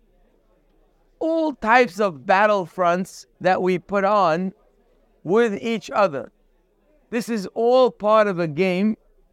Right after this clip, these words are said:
It's the game of me against you. The me against you game that has many branches,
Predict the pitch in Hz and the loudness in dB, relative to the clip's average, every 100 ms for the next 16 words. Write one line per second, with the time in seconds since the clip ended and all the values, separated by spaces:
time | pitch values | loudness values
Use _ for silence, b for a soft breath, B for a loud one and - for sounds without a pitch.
0 | _ _ _ _ _ _ - 185 - 185 | _ _ _ _ _ _ -6 -6 -2 -4
1 | 156 190 226 226 220 208 190 165 190 214 | 0 0 2 2 0 0 0 -2 -4 -2
2 | 247 294 - 214 185 208 180 - 185 160 | -2 -4 -4 -6 -2 -2 -2 -8 -2 -2
3 | 104 _ _ _ _ _ _ _ _ _ | -4 _ _ _ _ _ _ _ _ _
4 | _ _ _ _ _ _ _ 147 202 226 | _ _ _ _ _ _ _ 0 2 2
5 | 302 277 233 220 247 202 - 220 202 214 | 2 0 2 2 2 0 -6 -6 -2 0
6 | 214 185 175 185 196 175 165 226 233 202 | 0 0 -2 0 0 -2 -2 -2 0 -2
7 | 151 190 185 160 254 240 | 0 0 0 -2 -6 -6